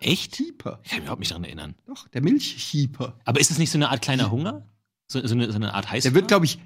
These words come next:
Speaker 2: Hieper, Hieper geschrieben.
Speaker 1: Hieper?
Speaker 2: J, J, ich würde es schreiben J I E P E R.
Speaker 1: Ich glaube, das ist so
Speaker 2: Hieper.
Speaker 1: eine Art kleiner, so eine Appetit-Heißhunger, so ein kleiner, ich, ich will jetzt was wechseln.
Speaker 2: Aber hat, hat das schon mal jemand im normalen Sprach, hat das schon mal jemand gesagt,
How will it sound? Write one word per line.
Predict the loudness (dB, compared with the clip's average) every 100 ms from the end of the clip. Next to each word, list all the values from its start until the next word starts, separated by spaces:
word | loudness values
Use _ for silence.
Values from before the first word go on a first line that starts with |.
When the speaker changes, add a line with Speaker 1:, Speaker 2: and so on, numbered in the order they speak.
| -10
Speaker 2:
Hieper, | -2 4 4 4 0
Hieper | 0 2 2 2 0 0
geschrieben. | 2 -2 0 -2 0
Speaker 1:
Hieper? | 0
Speaker 2:
J, | 0 -4 -10 0
J, | 2 2 0 -16 _ _ _ -8
ich | 0
würde | 4 6
es | 4
schreiben | 4 4 4
J | 4 2 -2 -2
I | 0 0
E | 0 -2
P | -2 -2
E | 2 0
R. | 2 0 0
Speaker 1:
Ich | -4 -4
glaube, | 0 2 2
das | 4
ist | 2
so | 2
Speaker 2:
Hieper. | 0
Speaker 1:
eine | 0
Art | -2 -2
kleiner, | -2 0 -2 -2
so | -2
eine | -2
Appetit-Heißhunger, | -2 -2 -2 -2 -2 -2 -2 -4 -4
so | -6
ein | -4
kleiner, | -2 0 -2 -4
ich, | -4
ich | -2
will | -2
jetzt | -2
was | -4 -6 -6
wechseln. | -4 4 6
Speaker 2:
Aber | 6
hat, | 4 2 0
hat | 0 2
das | 2
schon | 4
mal | 6
jemand | 6 4 4
im | 6
normalen | 6 4 4
Sprach, | 2 2 0
hat | -2 -6 2
das | 4
schon | 4
mal | 4
jemand | 4 2
gesagt, | 0 -2